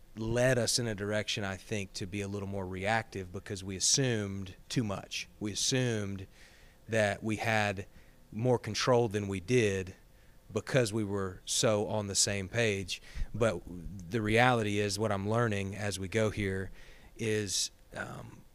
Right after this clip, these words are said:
assumption leads to not enough communication.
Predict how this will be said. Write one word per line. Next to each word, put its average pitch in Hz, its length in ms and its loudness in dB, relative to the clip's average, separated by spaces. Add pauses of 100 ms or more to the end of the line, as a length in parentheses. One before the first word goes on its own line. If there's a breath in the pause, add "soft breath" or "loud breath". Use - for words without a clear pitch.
(120)
assumption 110 800 2
leads 113 260 0
to 104 320 -2
not 117 280 4
enough 113 240 2
communication. 104 840 0